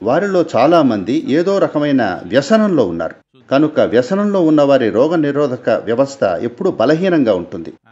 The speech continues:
అది కారణం కావచ్చు అంటున్నారు. అది చాలా వరకు సాధ్యం, ఎందుకంటే ఏదైనా వ్యసనం కలిగి ఉండడం సర్వసాధారణంగా పరిగణించబడుతుంది.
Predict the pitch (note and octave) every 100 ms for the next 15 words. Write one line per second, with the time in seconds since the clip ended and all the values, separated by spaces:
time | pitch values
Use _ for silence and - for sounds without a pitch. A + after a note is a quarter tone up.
0 | - A#2 E3 C3+ B2+ C#3+ C#3 - G2+ G#2
1 | - G2 D#2+ F#2+ E2 - _ _ A#2 A2+
2 | F2 - A2+ D#3+ F3 D#3 - C3 G2 F2+
3 | - D#2 _ _ G#2 A#2 D#3 F#2+ E2+ C#3
4 | G#3 _ _ - D3 F3 F3 D#3 G#2 A#2
5 | F#3+ G3+ E3+ D#3+ D3 C3 B2 C3 G2+ -
6 | - _ - A2 F3 F#3 E3 C3+ C3 A#2+
7 | A2 B2 - A2 A#2+ A2+ G#2+ G2 F2 F2+
8 | -